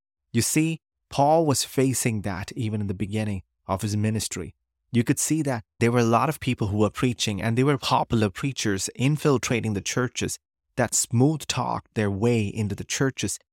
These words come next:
And they were saying things like, "You need to do something extra on top of what the gospel is." But Paul had his struggles. Paul did not have a lot of people following him.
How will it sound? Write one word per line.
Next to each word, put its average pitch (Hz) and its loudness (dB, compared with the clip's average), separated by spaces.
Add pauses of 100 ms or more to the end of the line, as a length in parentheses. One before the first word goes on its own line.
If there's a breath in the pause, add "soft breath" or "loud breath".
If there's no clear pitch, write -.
(200)
And 113 0
they 135 4
were 156 2
saying 135 -2 (260)
things 135 0
like, 117 -4
"You 117 -2
need 135 0
to 127 2
do 120 0
something 127 -4
extra - 0
on 113 0
top 117 -4
of 104 -4
what 104 -2
the 107 -2
gospel 98 -2
is." - -4 (460)
But - -2
Paul 170 0
had 175 -2
his 143 0
struggles. - -4 (500)
Paul 180 4
did 156 4
not 180 -2
have 143 0
a 139 0
lot 120 0
of 147 -12
people 127 2
following 107 -2
him. 87 -8